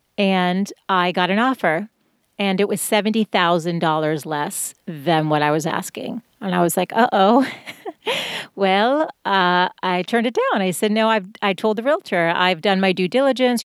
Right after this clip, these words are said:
And so, um, the next week, I got an offer for fifteen thousand dollars less.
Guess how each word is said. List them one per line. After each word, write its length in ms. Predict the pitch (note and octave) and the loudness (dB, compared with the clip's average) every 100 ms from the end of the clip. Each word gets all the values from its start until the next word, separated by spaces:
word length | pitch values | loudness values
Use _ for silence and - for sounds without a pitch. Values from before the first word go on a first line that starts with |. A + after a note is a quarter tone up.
| - | -4
And 240 | G3 F#3 | -2 -2
so, 540 | - G3+ F#3+ F#3 F3+ - | 0 2 4 2 0 -2
um, 400 | - F#3 F3+ F3+ - | -2 -2 -2 -6 -6
the 160 | G3 G3+ | -2 0
next 320 | G3 F#3+ - | 0 -2 -4
week, 440 | F3 D#3 - - _ _ _ _ - | -4 -6 -10 -20 _ _ _ _ -4
I 120 | F3 | -2
got 280 | E3 E3+ E3+ | 0 0 2
an 100 | F#3 | 0
offer 420 | F3 E3 - F#3 | 2 0 2 0
for 220 | - F#3+ | 0 -2
fifteen 640 | - A#3+ A3+ - A#3 G#3 F#3+ | 0 -2 -2 -2 0 2 2
thousand 520 | F3 D#3 D#3 C#3+ D#3+ | 0 0 0 0 -2
dollars 440 | D#3 C#3+ C#3+ C3 | 0 2 0 -2
less. 520 | D3+ C#3+ D3 - - | -4 -4 -4 -8 -10